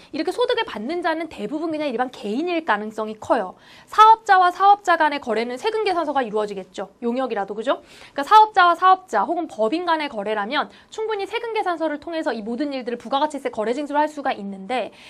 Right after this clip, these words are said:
일반 개인 같은 경우에는 그렇게까지 하기가 용이하지 못하다는 얘기죠. 아시겠죠? 그렇기 때문에 우리가 징세 비용을 절약하고 징세 사무의 간소화를 위해서 징세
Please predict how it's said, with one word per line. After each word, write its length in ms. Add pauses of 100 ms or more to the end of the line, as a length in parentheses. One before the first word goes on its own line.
(120)
일반 320
개인 360
같은 280
경우에는 460
그렇게까지 760
하기가 600
용이하지 520
못하다는 540
얘기죠. 360 (240)
아시겠죠? 380 (240)
그렇기 320
때문에 480 (160)
우리가 340 (220)
징세 540
비용을 380
절약하고 680
징세 420
사무의 340
간소화를 680
위해서 540 (640)
징세 1040